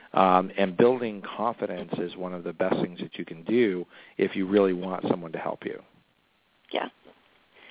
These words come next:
Speaker 2: And we can't expect everybody to say, "Oh, yes, I'm gonna go ask for money." It's, it's, it is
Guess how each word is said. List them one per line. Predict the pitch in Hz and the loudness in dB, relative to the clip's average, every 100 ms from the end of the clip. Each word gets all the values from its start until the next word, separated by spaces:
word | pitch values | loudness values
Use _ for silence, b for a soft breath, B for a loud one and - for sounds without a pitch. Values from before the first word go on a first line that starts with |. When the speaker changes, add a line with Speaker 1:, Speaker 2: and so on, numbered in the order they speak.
| B - | B 0
Speaker 2:
And | 233 | 2
we | 226 | 2
can't | 226 254 220 | 2 2 0
expect | - - 214 - | -2 -6 -4 -2
everybody | 196 202 190 196 | 0 -2 -2 -2
to | 190 - | -2 -2
say, | 190 - | -2 2
"Oh, | 254 | 4
yes, | 240 240 - | 6 4 2
I'm | 220 | -6
gonna | 220 220 | -4 -4
go | 208 226 | 0 0
ask | 220 - - | 0 -4 -10
for | 208 | -4
money." | 214 202 - - B B B - | -2 -2 -2 -10 B B B -2
It's, | 220 - - - | -2 -2 -8 0
it's, | 240 - - - | 0 -2 -10 2
it | 220 | 4
is | 202 | 6